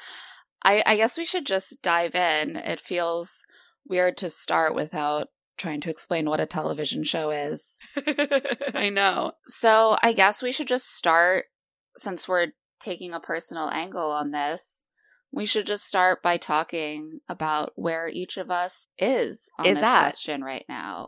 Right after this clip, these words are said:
Speaker 1: I know, like, the last time that we really talked about this, it was from a perspective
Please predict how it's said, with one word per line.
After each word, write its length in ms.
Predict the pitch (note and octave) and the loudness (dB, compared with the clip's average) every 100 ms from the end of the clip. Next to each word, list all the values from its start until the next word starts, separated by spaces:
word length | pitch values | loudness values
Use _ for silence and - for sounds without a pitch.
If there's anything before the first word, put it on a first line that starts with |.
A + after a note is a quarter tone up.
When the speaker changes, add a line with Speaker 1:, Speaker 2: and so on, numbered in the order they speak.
| - | -4
Speaker 1:
I 100 | E3+ | -2
know, 220 | F3 F3 | 0 0
like, 240 | - E3+ - | 0 -2 -2
the 80 | |
last 300 | E3+ D#3 F3 | 0 0 -2
time 160 | G#3+ F#3+ | -6 -4
that 140 | F3 | -4
we 100 | E3+ | -6
really 360 | D#3 D3+ D3+ D3+ | -8 -6 -4 -4
talked 340 | - E3+ - F#3 | -4 -4 -4 -4
about 320 | F#3+ G3+ - | -2 -2 -2
this, 380 | G#3+ A3 - - - - _ | -4 -4 -8 -12 -20 -20 _
it 160 | - E3 | -4 -2
was 260 | D#3 D3+ - | 0 0 0
from 180 | D#3+ D3+ | 0 0
a 100 | D3+ | -2
perspective 840 | D3+ - - C#3+ - D3 D3 | -6 -8 -6 -6 -4 -4 -2